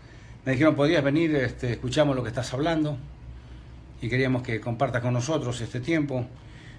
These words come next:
Yo les prometí que iba a tratar de hacer el programa, aparentemente tengo buena señal, desde aquí, desde el hotel, un hotel bueno, no voy a decir el hotel, pero es un hotel bueno donde una de las cosas que nos interesa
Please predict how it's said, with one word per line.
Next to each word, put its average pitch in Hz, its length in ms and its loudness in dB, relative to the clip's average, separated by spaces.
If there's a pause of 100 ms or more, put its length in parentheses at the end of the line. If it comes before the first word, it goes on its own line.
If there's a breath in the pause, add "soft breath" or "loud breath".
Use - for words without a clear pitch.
Yo 151 120 6
les 156 100 4
prometí 139 380 2
que 139 60 2
iba 131 120 4
a 123 40 0
tratar 127 240 0
de 123 80 2
hacer 131 200 0
el 123 100 0
programa, 160 380 2
aparentemente 127 520 0
tengo 123 180 0
buena 127 200 2
señal, 190 500 0 (560 loud breath)
desde 120 180 2
aquí, 143 180 2
desde 127 180 2
el 123 60 2
hotel, 202 380 2 (460)
un 123 100 -4
hotel 127 380 0
bueno, 147 400 4
no 147 80 4
voy 131 100 2
a 120 60 2
decir 117 260 -2
el 110 60 -2
hotel, 123 340 0 (540 loud breath)
pero 120 100 -6
es 117 80 -4
un 131 80 0
hotel 127 220 0
bueno 151 320 6
donde 123 640 0 (400 loud breath)
una 139 140 2
de 143 40 6
las 123 100 2
cosas 135 260 0
que 127 100 -2
nos 123 160 0
interesa 123 640 0